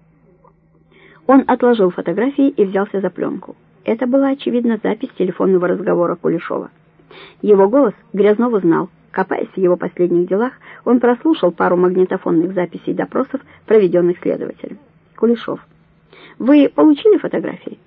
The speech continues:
Неизвестный. «Какие фотографии?» Кулешов, не прикидывайтесь дурачком. Вы прекрасно знаете, о каких фотографиях идёт речь.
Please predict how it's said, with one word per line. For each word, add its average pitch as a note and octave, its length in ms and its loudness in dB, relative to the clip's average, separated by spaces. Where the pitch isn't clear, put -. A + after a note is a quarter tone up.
Неизвестный. G2+ 680 -2
«Какие E4 340 -2
фотографии?» - 600 -10
Кулешов, - 460 0
не D4+ 140 8
прикидывайтесь C4+ 720 2
дурачком. F#3+ 540 0
Вы G#3 140 0
прекрасно C4 500 -2
знаете, D4+ 640 0
о F#3+ 100 -2
каких F#3 300 -4
фотографиях F3+ 600 -4
идёт E3 240 -4
речь. - 320 -6